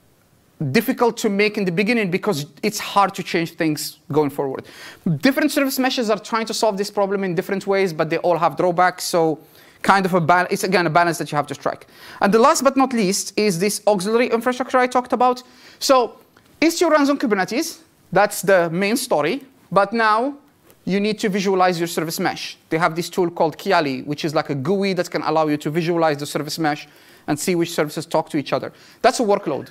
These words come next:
You have to run that, and you have to spend C P U and memory on it, and you have to maintain it and patch it, et cetera. You have Jaeger for tracing. Again, software. You have to install it, maintain it, blah, blah. You have Prometheus and Grafana for monitoring and,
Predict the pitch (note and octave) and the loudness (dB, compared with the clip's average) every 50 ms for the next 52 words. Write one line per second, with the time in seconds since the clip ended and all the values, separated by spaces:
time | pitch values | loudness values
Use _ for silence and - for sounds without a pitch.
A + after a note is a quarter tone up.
0 | - _ _ F3+ F#3+ F#3+ - - F3 D#3+ F3 F3+ F3+ D#3 - - - - D#3+ D#3 | -20 _ _ 0 0 2 0 -2 0 2 2 2 2 0 -2 -4 -4 -6 -4 -4
1 | D3+ C#3+ - D#3 - - - D#3 D3 - - E3 - E3+ D#3+ D#3 D#3 D#3+ D#3 D3+ | -4 -4 -4 -8 -4 -2 -2 -2 -2 -4 -8 -6 -4 -2 -2 0 0 0 0 0
2 | D3+ B2 B2+ B2 - - - C#3+ C#3+ C#3 C#3+ - - D3+ D3 D3 D3 - D#3 D3+ | -2 -4 -6 -10 -12 -10 -8 -8 -4 -4 -6 -4 -4 -4 -4 -4 -2 -4 -4 -4
3 | D3+ D3 - C#3 C3+ - C#3 C#3 - D3 C3+ C3 - - A#2 - - - - - | -4 -4 -6 -8 -4 -4 -4 -4 -4 -8 -10 -10 -10 -10 -8 -8 -8 -10 -10 -14
4 | _ - - - - - - - - - - F#3 G3+ F#3 A3+ G3+ G3 F#3+ F#3+ D#3+ | _ -20 -20 -20 -20 -20 -20 -20 -8 -2 0 2 2 4 4 4 4 4 2 0
5 | D3 C#3+ - _ _ _ _ _ _ _ _ E3+ F3 A3+ C#4 A#3+ G3 D3+ C3 B2+ | -4 -12 -18 _ _ _ _ _ _ _ _ 2 4 4 4 4 4 2 0 -2
6 | - - F#3 E3+ D#3+ - - - B3+ B3+ B3 B3 F3 C3 A#2 - - - _ _ | 0 0 0 0 0 -2 0 0 0 0 2 0 -4 -4 -4 -8 -12 -18 _ _
7 | _ _ D#3+ E3+ G3 E3 C#3 B2+ C3 - - - - G3+ F#3+ - - D3 B2 A#2+ | _ _ 2 4 4 2 2 -2 -6 -12 -4 0 0 0 2 2 0 0 0 0
8 | - F3 D#3+ - - - E3 - - D#3+ E3 F3 E3 - - D#3+ E3 E3+ - F3+ | -2 -2 -2 -2 -2 -6 -4 0 0 0 2 0 -2 -4 -6 -4 -4 -2 -2 -2
9 | E3 E3 D#3+ D#3+ D#3+ - - - D#3+ D#3 D3 C#3+ C#3+ A2+ - - - _ _ _ | -2 -2 -4 -6 -8 -10 -12 -2 0 0 0 0 -2 -4 -4 -8 -14 _ _ _
10 | - - _ - D#3 E3+ G3+ F#3+ G3 G3+ G#3+ G#3+ G#3+ A3 A#3 G#3+ G#3 A3+ G3 F3 | -20 -16 _ -2 0 2 2 0 0 0 -2 -2 0 -2 -2 -2 0 -2 0 0
11 | F3 F#3 - A3+ G3+ F#3 E3 D#3+ - F3+ E3+ D#3 E3+ F3 F#3 F#3 - - E3+ E3 | 0 0 2 0 2 2 0 -2 0 -2 -2 0 0 -2 -2 -2 -2 -2 -2 -2
12 | D#3+ D#3 D3+ D3+ | -2 -2 -4 -4